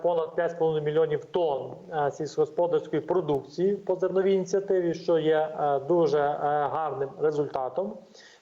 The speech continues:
Це, е, понад дві сотні суден. В різні географії, три,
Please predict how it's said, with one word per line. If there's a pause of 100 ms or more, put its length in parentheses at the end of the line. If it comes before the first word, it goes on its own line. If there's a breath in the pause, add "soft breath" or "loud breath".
Це,
е,
понад
дві
сотні
суден. (480 loud breath)
В
різні (180)
географії,
три,